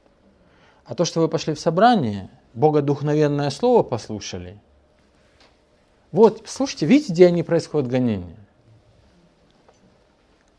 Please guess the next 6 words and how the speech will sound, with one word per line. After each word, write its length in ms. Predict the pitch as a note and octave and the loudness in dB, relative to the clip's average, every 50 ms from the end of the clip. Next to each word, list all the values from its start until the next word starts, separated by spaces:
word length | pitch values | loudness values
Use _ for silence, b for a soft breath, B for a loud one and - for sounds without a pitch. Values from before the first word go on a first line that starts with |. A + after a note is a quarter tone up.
| _ _ _ _ _ _ _ _ _ _ _ _ _ _ B B B B B B B B B B B B B | _ _ _ _ _ _ _ _ _ _ _ _ _ _ B B B B B B B B B B B B B
Поэтому 880 | - G#3 A#3 A#3 B3+ B3 B3 B3 A#3+ A#3 A3+ A3 - - - F3+ - | 8 10 10 10 10 10 10 10 10 10 10 8 6 2 -8 -16 -16
в 80 | - - | -18 -14
целом 320 | - - C#4+ C#4+ C#4 G#3+ | -4 0 2 2 4 4
вы 80 | F3 G3+ | 2 2
должны 240 | G3+ G#3+ G3 G3+ G3+ | 0 0 0 0 -2
понимать, 640 | - G3+ G3 G3 F#3+ F3+ D#3+ C3+ G2+ - - - | -2 -2 -4 -2 -2 -2 -2 -4 -6 -8 -12 -20